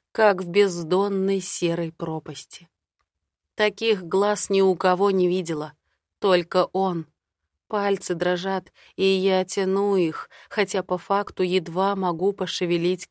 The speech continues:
кончиками. «Ваня!» Сил нет — я на грани какого-то полуобморочного состояния, а может, действительно брежу.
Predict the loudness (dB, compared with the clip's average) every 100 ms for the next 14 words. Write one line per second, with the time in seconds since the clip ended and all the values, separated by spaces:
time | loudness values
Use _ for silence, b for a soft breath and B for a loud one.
0 | _ -2 -2 -2 -8 -12 -14 -14 -18 _
1 | _ _ _ _ _ -12 -2 2 4 4
2 | 0 -6 -12 _ _ _ _ _ -14 -6
3 | 0 2 2 2 0 -2 -6 b b b
4 | -2 2 4 4 2 0 0 0 0 -2
5 | 2 2 2 0 -4 -2 2 2 2 0
6 | 0 -2 -2 -4 -4 -4 -4 -6 -6 -6
7 | -4 -4 -4 -4 -6 -14 _ _ _ _
8 | -4 -2 0 -2 -2 -8 -12 -8 -6 -6
9 | -6 -6 -4 -4 -4 -4 -4 -4 -4 -10